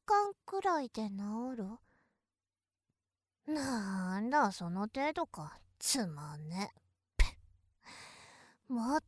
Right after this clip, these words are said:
と重いものを落としてやればよかったかな。っていうか、雑魚キャラ、一体何を探しているの？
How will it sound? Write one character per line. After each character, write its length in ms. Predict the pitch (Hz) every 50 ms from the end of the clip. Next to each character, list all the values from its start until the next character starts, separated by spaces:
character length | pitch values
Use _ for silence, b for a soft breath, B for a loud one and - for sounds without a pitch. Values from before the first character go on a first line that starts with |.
| -
と 240 | - 339 311 269 233
重 300 | 214 202 208 226 269 294
い 80 | 330 349
も 180 | 349 359 370
の 120 | 381 392 415 440 453 427 381
を 60 | 320
落 40 | 269
と 160 | - 254 262
し 100 | 254 -
て 120 | - 220
や 160 | 208 214 214 214
れ 100 | 220 220
ば 140 | 226 196
よ 120 | 185 196 208
か 200 | - - 220 220
っ 40 | -
た 200 | - - 190 -
か 140 | - 156
な。 840 | 160 165 170 185 202 220 226 233 233 233 233 233 233 240 247 262 -
っ 40 | - _ _ _ _ _ _ _ _ _ _ _ _ _ _ _ _ _ _ _ -
て 160 | - 233 214
い 180 | 196 208 214
う 100 | 226 240
か、 220 | 240 - 208 175 - B B B B B B B B B
雑 240 | - 247 240 247 247
魚 160 | - 302 311
キ 140 | 311 - 311
ャ 100 | 302 302
ラ、 340 | 294 302 302 294 247 214 220 _ _ _ _ _ _ -
一 100 | - 254
体 300 | - - - 330 330 330
何 400 | 339 359 381 415 440 453 453 415
を 100 | 349 330
探 400 | - - 220 202 196 190 196 196
し 80 | 190 -
て 200 | - - 202 196
い 120 | 196 196
る 140 | 202 202 202
の？ 580 | 185 175 160 165 175 185 196 208 233 - -